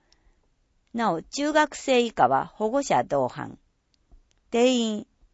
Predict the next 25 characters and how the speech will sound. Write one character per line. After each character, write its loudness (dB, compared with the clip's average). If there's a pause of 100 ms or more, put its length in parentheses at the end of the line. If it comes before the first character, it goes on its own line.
(100)
そ -4
れ 4
ぞ 2
れ 0
三 0
十 -4
人。 -8 (340)
申 -2
し -8
込 -2
み -4
順 -8
で -8
す。 -20 (640)
料 2
金、 -6 (160)
そ -2
れ 2
ぞ 2
れ 0
二 -4
千 -4
五 -4
百 -4
円。 -12